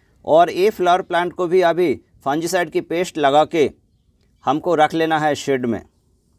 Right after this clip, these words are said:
चलिए, इसके बाद हम मिलते हैं पाँच दिन बाद। दोस्तों, आज पाँच दिन हो चुके हैं।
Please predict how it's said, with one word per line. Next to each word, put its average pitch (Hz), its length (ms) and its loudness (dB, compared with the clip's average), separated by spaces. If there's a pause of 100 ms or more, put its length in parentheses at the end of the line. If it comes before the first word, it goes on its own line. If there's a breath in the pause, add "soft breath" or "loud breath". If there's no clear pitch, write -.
(1500)
चलिए, 202 320 4
इसके 151 400 -4
बाद 175 260 4
हम 175 180 -2
मिलते 160 320 -2
हैं 175 220 -2 (840)
पाँच 196 280 0
दिन 170 240 4
बाद। 101 340 2 (1800)
दोस्तों, 151 460 0
आज 151 300 4
पाँच 147 300 2
दिन 175 200 0
हो 147 120 2
चुके 170 280 -4
हैं। 175 180 -8